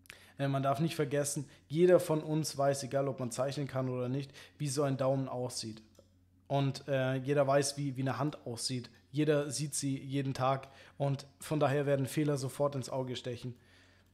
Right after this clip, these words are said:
Das ist was, äh, was ihr nicht vergessen solltet. Ich werde jetzt die Oberfläche noch mal ein bisschen anpassen, aufgrund der Proportionen, die wir uns hier gesetzt haben.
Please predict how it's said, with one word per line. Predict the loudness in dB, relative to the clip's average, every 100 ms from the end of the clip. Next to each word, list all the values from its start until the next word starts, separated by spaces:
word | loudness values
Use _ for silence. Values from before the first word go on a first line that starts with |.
| _ -8
Das | -4
ist | -2 0
was, | 0 0 -4
äh, | -4 -2
was | -2 -2
ihr | -2
nicht | -4
vergessen | -6 -6 -6 -8
solltet. | -8 -10 -12 -16 -20 _ _ _ _ _ _
Ich | 0
werde | 2 4
jetzt | 2
die |
Oberfläche | 0 2 4 4 4 0 2
noch | 2
mal | 2
ein | 2
bisschen | -2 -2 -4
anpassen, | -4 -4 0 0 2 0 -2 -6 -20 -20
aufgrund | -8 -2 0
der | 0
Proportionen, | -2 -2 -2 0 0 2
die | 0
wir | -2
uns | -2
hier | -2 -2
gesetzt | 0 0 0 0
haben. | 2 2 2 -2